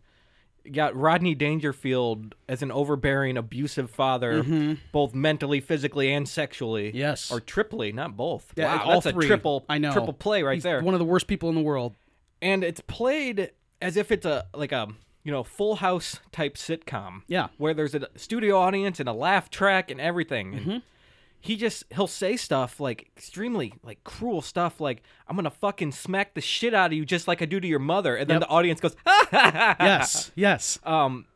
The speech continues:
Speaker 1: if that's not satire, I don't know what is.
Speaker 2: It, it is, and, and it's cor-, and like I said before, it's, it's tort-, sort of correct.
Speaker 1: Yeah.
Speaker 2: I mean, like, yeah, th-,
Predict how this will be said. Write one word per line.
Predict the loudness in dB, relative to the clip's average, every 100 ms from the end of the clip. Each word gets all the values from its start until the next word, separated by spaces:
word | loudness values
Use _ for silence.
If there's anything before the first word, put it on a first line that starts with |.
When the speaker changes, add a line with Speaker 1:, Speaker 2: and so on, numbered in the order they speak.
| _ _ _ -2
Speaker 1:
if | 2
that's | 4 4
not | 2 2
satire, | 2 2 2 0 2
I |
don't | 2 0
know |
what | 0 0 0
is. | -2 0
Speaker 2:
It, | 6 6 6
it | 2
is, | 4 4 2 0
and, | -2 0 0 0
and | 0
it's | 0 -2
cor-, | -4 -4
and | -2 -6 -4
like | -4 -4
I |
said | -2 -4 -6
before, | -10 -6 -4
it's, | -4 -6 -6
it's | -6 -6 -8 -6
tort-, | -2 -2 -2
sort | -6 -4
of | -4
correct. | -4 -4 -4 -8 -14 -20 _ _
Speaker 1:
Yeah. | -4 -4 -8 _
Speaker 2:
I | 0
mean, | 2 2 0
like, | -2 -4 -6 -18 _ _ _ 0
yeah, | 0 2
th-, | -2